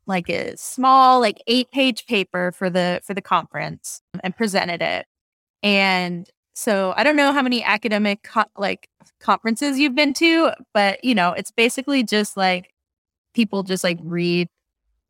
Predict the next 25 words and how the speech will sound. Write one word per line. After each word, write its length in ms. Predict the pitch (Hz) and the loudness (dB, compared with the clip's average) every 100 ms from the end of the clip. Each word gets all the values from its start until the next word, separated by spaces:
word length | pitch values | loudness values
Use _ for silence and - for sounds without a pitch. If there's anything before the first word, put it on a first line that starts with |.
| _ _ | _ _
their 140 | 170 165 | -4 -4
papers 680 | 170 170 214 320 - - - - | -6 -6 -2 -2 -2 -8 -10 -18
<laughs> 140 | - | -12
in 120 | - 180 | -8 -4
front 260 | 190 190 | -2 -2
of, 120 | 185 | -2
like, 340 | 196 202 190 _ - | 0 0 0 _ -2
a 480 | 190 180 180 185 - _ _ | 0 0 0 -4 -8 _ _
classroom 640 | - 202 190 196 196 196 196 | -4 -2 0 -2 -4 -2 -2
of, 140 | 190 | -4
like, 320 | 185 190 185 196 | 0 0 0 -4
you 80 | |
know, 220 | 185 175 175 _ _ _ - | -2 -2 -4 _ _ _ -8
two 240 | - 185 | -4 -2
or 180 | 185 190 - | -2 -4 -8
three 260 | 180 185 185 | -2 -2 -2
people, 480 | - 175 - 180 180 | -4 -6 -2 0 0
and, 140 | 175 | 0
like, 200 | 165 170 | 0 -2
one 240 | 160 170 170 | -2 -2 0
of 60 | |
them's 220 | 170 170 | 0 -2
your 80 | 165 | -4
mom. 460 | 160 156 156 165 185 | -4 -4 -4 -4 -2
Like, 280 | 214 208 | 0 -2